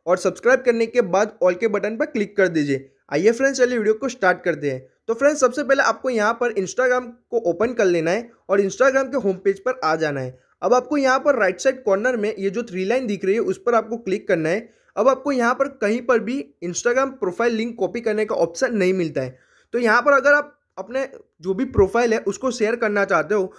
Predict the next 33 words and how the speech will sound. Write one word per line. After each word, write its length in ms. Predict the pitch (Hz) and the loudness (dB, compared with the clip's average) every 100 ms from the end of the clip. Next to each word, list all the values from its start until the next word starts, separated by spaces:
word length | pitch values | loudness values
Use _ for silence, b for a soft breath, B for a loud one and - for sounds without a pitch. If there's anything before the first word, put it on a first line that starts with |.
| B | B
तो 60 | 214 | 0
यहाँ 200 | 226 226 | 2 4
पर 80 | 269 | 4
आपको 220 | 262 285 | 2 -4
क्यूआर 420 | - 202 202 220 | -6 -2 0 2
कोड 220 | 220 214 | 0 -2
का 60 | 247 | -4
ऑप्शन 360 | - 170 254 247 | -4 -4 -2 0
मिल 180 | 208 175 | 0 2
जाता 260 | 147 139 | 0 -2
है। 140 | 127 - b b | -8 -12 b b
तो 40 | 233 | -4
ये 140 | 240 | -2
क्यूआर 460 | 277 - 202 220 254 | -2 -4 0 2 2
कोड 220 | 220 190 | 2 2
है 100 | 220 | 2
वो 180 | - 233 | 0 -2
यहाँ 220 | 254 233 | 0 0
से 120 | 233 | 2
आप 180 | 262 254 - | 0 -2 -8
शेयर 260 | - 185 | 0 0
के 140 | 190 262 | 0 0
बटन 300 | 233 233 240 | 0 0 -4
पर 60 | 254 | -8
क्लिक 360 | - 220 233 | -8 -8 -2
करोगे 320 | 220 180 175 220 220 B - | 0 2 2 0 -4 B -2
तो 60 | |
आप 160 | 220 196 | 0 2
WhatsApp 440 | 180 170 - 233 | 0 0 -2 0
पर 100 | 247 | 0
या 120 | 254 262 | -2 -4
किसी 300 | 214 - 226 | -6 -10 -8
भी 200 | 254 | -8